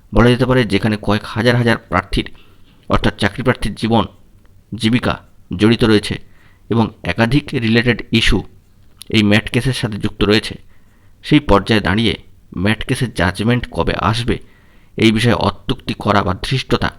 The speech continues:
কখনোই কিন্তু কাম্য নয়। অর্থাৎ কেউই কিন্তু জানে না এই ম্যাট কেসের জাজমেন্ট কবে হতে চলেছে বা কবে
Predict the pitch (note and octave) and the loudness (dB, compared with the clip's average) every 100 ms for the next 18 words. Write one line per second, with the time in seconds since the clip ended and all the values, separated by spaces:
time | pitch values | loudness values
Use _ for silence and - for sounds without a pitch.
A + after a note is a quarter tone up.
0 | - - - _ - F#2+ A#2+ C3 - G2 | -16 -20 -20 _ -2 2 2 2 -2 -6
1 | - G2 F#2 G2 G#2+ - - - _ - | -2 -2 0 0 0 0 -10 -20 _ -20
2 | - - - - - - B2+ D3 E3+ D3+ | -12 -4 -2 0 -2 -2 6 8 8 4
3 | B2+ G#2+ G2 F#2+ F#2+ A2 - - - - | 0 0 0 2 0 -2 -8 -20 -20 -4
4 | - G2+ F#2+ A2+ - A#2 A#2+ F2+ F2 F#2+ | 0 2 2 0 -2 -6 -6 -2 -2 -2
5 | A2 C3+ - - - _ G2+ G2+ A2 G2+ | -2 -2 -4 -14 -20 _ 2 4 4 2
6 | F#2+ F#2+ - F3 - _ - F#2 - F#2+ | -4 -6 -6 -8 -10 _ -8 -6 -2 -2